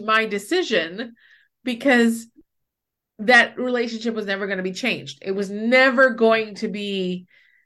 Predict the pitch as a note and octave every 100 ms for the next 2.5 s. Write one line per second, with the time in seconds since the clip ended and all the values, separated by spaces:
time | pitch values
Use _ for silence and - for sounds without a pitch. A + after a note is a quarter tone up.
0 | _ - G3+ F#3 G3 A#3 C#4 D4 C#4+ B3+
1 | A3+ A3 A3+ A#3 G3+ F#3+ - - A#3+ -
2 | G#3 F3 D3 C3 -